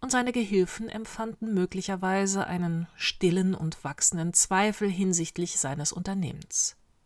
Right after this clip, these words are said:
Vielleicht auch fühlten sie ein stilles und wachsendes Verlangen nach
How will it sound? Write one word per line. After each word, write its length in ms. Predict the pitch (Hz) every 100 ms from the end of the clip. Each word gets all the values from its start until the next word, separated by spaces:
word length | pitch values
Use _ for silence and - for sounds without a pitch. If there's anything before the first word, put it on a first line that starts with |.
| _ _ _ _ _ _ _ _ - - - - -
Vielleicht 560 | - 220 208 285 - -
auch 160 | 247
fühlten 460 | - - 233 233 240
sie 140 | 220
ein 140 | - 208
stilles 560 | - - 208 233 240
und 240 | - 196 -
wachsendes 540 | 185 - - 202 196
Verlangen 480 | - 185 185 196 196
nach 200 | 185 -